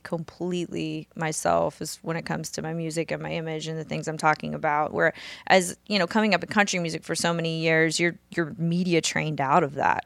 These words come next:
You know, you can't talk about anything political, especially when you're on a record label.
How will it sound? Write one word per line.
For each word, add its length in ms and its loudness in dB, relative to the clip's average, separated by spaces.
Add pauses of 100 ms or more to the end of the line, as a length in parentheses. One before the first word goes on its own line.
You 140 -4
know, 80 -2
you 140 -2
can't 280 -2
talk 240 2
about 440 4 (800)
anything 400 4
political, 800 6 (240)
especially 640 4
when 120 2
you're 100 2
on 60 0
a 60 0
record 340 4
label. 400 0